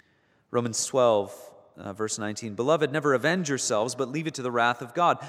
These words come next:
For it is written, 'Vengeance is mine, I will repay,' says the Lord. To the contrary, if your enemy is hungry, feed him. If he is thirsty, give him something to drink.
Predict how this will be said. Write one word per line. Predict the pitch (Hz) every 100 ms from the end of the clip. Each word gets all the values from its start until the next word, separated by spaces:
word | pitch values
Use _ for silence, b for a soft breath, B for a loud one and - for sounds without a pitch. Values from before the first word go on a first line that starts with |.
| B B
For | 151 175
it | 165
is | 123
written, | 165 147 127
'Vengeance | 143 185 170 170 170
is | 147
mine, | 165 160 139
I | 120 165
will | 170
repay,' | 151 143 165 165
says | - 117
the | -
Lord. | 98 104 101
To | 160
the |
contrary, | 160 175 185 - 151 143 156 B B
if | 147
your | 165
enemy | 180 170
is | 147 143
hungry, | 196 190 156 151
feed | 170 180
him. | 147 156
If | 139
he | 151
is | 139 -
thirsty, | 185 196 - 139
give | 131
him | 131
something | 131 165 139 131
to | 120
drink. | 139 170